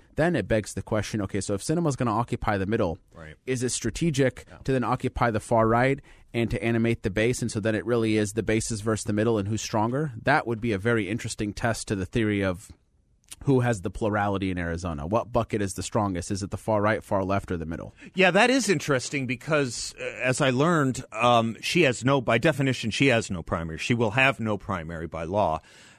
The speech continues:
Speaker 2: And so if she can get the signatures, not, not an easy thing, by the way.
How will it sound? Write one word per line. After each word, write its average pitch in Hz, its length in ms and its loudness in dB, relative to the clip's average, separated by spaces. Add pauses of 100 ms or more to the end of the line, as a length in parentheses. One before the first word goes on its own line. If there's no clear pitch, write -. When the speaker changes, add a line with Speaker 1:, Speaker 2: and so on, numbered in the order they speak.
(200)
Speaker 2:
And 117 520 2
so 120 180 2
if 107 80 0
she - 160 -2
can 139 120 -2
get 123 160 2
the 110 60 -14
signatures, 113 640 -4
not, 156 300 4 (100)
not 160 280 4
an 165 100 4
easy 147 300 2
thing, 127 300 2
by 87 160 -2
the 80 100 -8
way. 78 360 -8